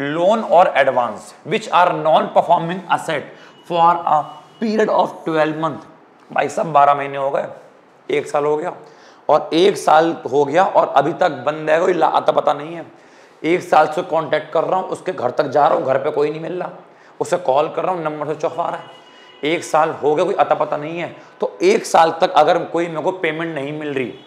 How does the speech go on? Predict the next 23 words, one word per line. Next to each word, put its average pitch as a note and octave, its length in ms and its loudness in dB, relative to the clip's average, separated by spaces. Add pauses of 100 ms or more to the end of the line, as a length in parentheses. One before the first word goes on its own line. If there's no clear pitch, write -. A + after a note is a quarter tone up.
(200)
एक F3+ 220 2
साल D3 320 -2
तक - 260 -2
कोई E3 160 0
payment D#3 380 -8
नहीं C#3 200 -6
मिल D3 160 -8
रही, B2+ 160 -6 (320)
तो D#3+ 60 -6
इसको D#3+ 300 -6
बच्चों D3 260 -4
बोलते A#2+ 240 -4
हैं C3+ 140 2
सब F#3 600 0 (420)
standard C#3+ 720 0 (220)
एसेट। D3+ 200 -6
देखो C#3 280 -2
payment F3+ 560 -2
time D3+ 260 0
पर G3 120 4
मिल F#3+ 160 -4
रही F#3+ 220 -2
है G3 80 -2